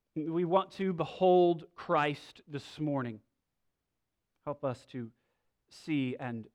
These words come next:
savor him. Lord, we come before you as a people who need your forgiveness afresh. We, we confess that we have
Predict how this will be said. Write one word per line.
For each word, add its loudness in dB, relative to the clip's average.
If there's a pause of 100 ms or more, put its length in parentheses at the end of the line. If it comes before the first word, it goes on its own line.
(100)
savor -4
him. -8 (2250)
Lord, -8
we -8
come -4
before -4
you -4
as -10
a -8
people -8 (760)
who -12
need -2
your -4
forgiveness -4
afresh. -2 (160)
We, -12
we -10
confess -4 (160)
that -18
we -14
have -14